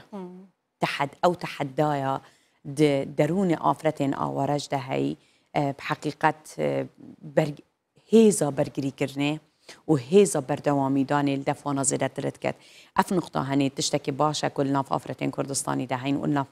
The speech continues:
Speaker 2: تایبەتت ناف ئافرەتێن ئاوارەدا لەوانێکی دبینین کە ئەو زۆر جارت گەلمەدا هاریکارن کە ئەم بشین
Speaker 1: خۆراگریەکە
Speaker 2: هاریکاری.
Speaker 1: زێدەت نافۆن.
Speaker 2: خۆراگریەکە زۆر زێدەیە و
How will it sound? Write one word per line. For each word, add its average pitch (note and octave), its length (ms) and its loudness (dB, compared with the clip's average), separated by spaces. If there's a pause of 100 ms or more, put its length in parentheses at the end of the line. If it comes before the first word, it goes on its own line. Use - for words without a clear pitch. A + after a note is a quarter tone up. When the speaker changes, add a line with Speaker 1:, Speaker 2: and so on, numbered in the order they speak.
Speaker 2:
تایبەتت C#3 420 0
ناف C#3+ 220 -2
ئافرەتێن C#3+ 420 -4
ئاوارەدا C#3 440 0 (440)
لەوانێکی D#3 480 2
دبینین D3+ 480 4
کە D3 100 2 (560)
ئەو F#3 120 4 (140)
زۆر F3 220 4
جارت C#3+ 300 0
گەلمەدا D3 440 2
هاریکارن C#3+ 560 -2
کە - 100 -4
ئەم D#3 100 0
بشین A#3+ 100 6
Speaker 1:
خۆراگریەکە C4 480 6
Speaker 2:
هاریکاری. A#3 200 2
Speaker 1:
زێدەت A3+ 340 4
نافۆن. F#3 320 -2
Speaker 2:
خۆراگریەکە D3+ 680 2 (100)
زۆر E3 140 4 (100)
زێدەیە E3 400 2 (520)
و - 20 10